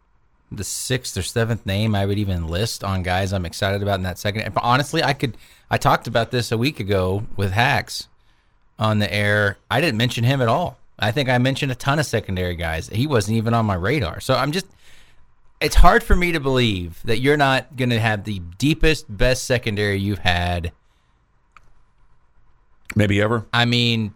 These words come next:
Speaker 2: Going back to Spike Dykes days.
Speaker 1: Jamar Wall, Darcel McBath days.
Speaker 2: Yeah.
Speaker 1: I mean,
Speaker 2: Um,
Speaker 1: who else was part of that deal? Uh, Taylor Charbonnet. I mean, I, yeah. I, since then, I don't know that you've been anywhere close to as much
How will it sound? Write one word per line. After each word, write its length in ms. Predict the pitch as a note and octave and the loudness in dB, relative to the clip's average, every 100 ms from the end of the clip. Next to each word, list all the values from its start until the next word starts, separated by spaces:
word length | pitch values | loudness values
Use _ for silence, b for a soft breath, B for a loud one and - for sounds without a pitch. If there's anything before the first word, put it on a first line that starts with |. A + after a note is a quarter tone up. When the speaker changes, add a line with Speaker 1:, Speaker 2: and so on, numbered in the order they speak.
| - | -2
Speaker 2:
Going 180 | A#2 A2 | 0 2
back 180 | A2 | 0
to 80 | G#2+ | -2
Spike 280 | F#2+ A2+ G2+ | -4 -2 0
Dykes 240 | G#2+ G#2+ | -2 -2
days. 140 | A2 A2 | 0 2
Speaker 1:
Jamar 300 | B2 C#3 C#3 | 4 4 4
Wall, 420 | C3 C3+ C#3+ C#3+ | 2 4 4 2
Darcel 520 | A#2 C3 C3 - C3 | 2 0 0 -2 -2
McBath 580 | C3 G#2+ F#2+ A2+ C#3 C#3+ | -2 -4 -2 -2 0 -2
days. 400 | D3 D#3+ E3+ D3 | 0 0 -2 0
Speaker 2:
Yeah. 240 | G#2 G2 E2 _ _ _ _ - - B B B B | 0 0 -2 _ _ _ _ -20 -20 B B B B
Speaker 1:
I 160 | F3+ C3+ | 2 4
mean, 140 | - | 4
Speaker 2:
Um, 60 | B2 | 2
Speaker 1:
who 140 | C#3+ | 4
else 200 | C3+ C3 | 2 0
was 120 | B2 | -6
part 280 | - - B2 | 6 8 10
of 60 | A#2 | 6
that 200 | A#2 A2+ | 0 0
deal? 300 | A2 G#2+ G2+ | 0 0 0
Uh, 440 | F#2+ F#2 F2+ E2+ E2+ _ - | 0 0 -2 -4 -8 _ -4
Taylor 280 | B2 B2 | 0 0
Charbonnet. 840 | A2+ - B2 C3 C3 C3 C3 C3 C3 | 0 2 2 2 0 0 0 -2 -2
I 40 | |
mean, 160 | A#2+ A#2 | 0 0
I, 160 | B2 G#2 | 0 -2
yeah. 300 | A#2 G#2+ E2 - | -4 -2 -4 -10
I, 340 | G#2+ G#2 F#2+ - | -10 -10 -10 -10
since 320 | - C#3+ - | -4 -4 -2
then, 240 | C#3 B2+ | 0 0
I 100 | G2+ | 2
don't 160 | A#2+ A2+ | 0 0
know 140 | A2+ | -2
that 120 | G#2+ | -2
you've 180 | G2 G2 | -2 0
been 180 | A2 G#2 | 2 2
anywhere 340 | A2+ A2+ G2+ | 2 2 0
close 400 | F#2 - D#3 A#2 - | -4 -2 -2 0 -2
to 180 | A2 G2 | -2 -2
as 140 | F#2+ | 0
much 340 | G#2 G2+ - | 0 0 -4